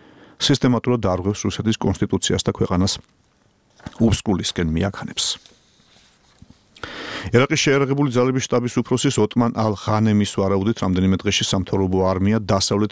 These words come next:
ერაყის ქალაქ რამადიდან განდევნის ექსტრემისტული ორგანიზაცია ისლამური სახელმწიფოს მებრძოლებს. რამადი მდინარე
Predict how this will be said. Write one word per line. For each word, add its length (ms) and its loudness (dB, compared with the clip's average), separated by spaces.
ერაყის 280 -4
ქალაქ 260 -2
რამადიდან 480 2
განდევნის 540 2
ექსტრემისტული 760 0
ორგანიზაცია 800 0
ისლამური 480 0
სახელმწიფოს 800 -2
მებრძოლებს. 640 0
რამადი 320 0
მდინარე 320 0